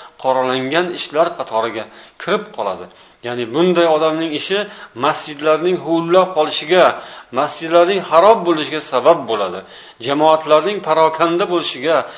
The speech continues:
musulmonlarning bir-birlaridan uzoqlashib ketishiga, o'rtalarida muhabbat, ulfat, do'stlikni yo'qolib borishiga xizmat qiladi. Jamoatga hozir bo'lmaslik,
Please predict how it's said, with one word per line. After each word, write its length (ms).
musulmonlarning 760
bir-birlaridan 720
uzoqlashib 680
ketishiga, 520
o'rtalarida 580
muhabbat, 640
ulfat, 440
do'stlikni 640
yo'qolib 580
borishiga 460
xizmat 520
qiladi. 340
Jamoatga 640
hozir 500
bo'lmaslik, 640